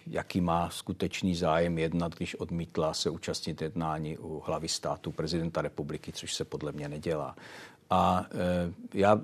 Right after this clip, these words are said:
za mě mluví činy. Já jsem několikrát nejenom vyzval, eh,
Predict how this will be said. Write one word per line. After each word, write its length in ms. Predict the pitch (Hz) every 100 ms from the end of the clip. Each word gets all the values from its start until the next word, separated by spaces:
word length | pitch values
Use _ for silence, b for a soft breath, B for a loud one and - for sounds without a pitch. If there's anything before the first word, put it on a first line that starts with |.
| -
za 260 | 104 101 123
mě 180 | 135 139
mluví 280 | 135 123 120
činy. 500 | - - 104 85 - b b b _
Já 180 | 92 90
jsem 420 | - 113 101 98 - - _ _ -
několikrát 920 | 107 123 - 127 107 - 92 85 80 - - - _ - - -
nejenom 340 | 113 135 101
vyzval, 720 | 107 113 104 101 87 78 71 -
eh, 40 | -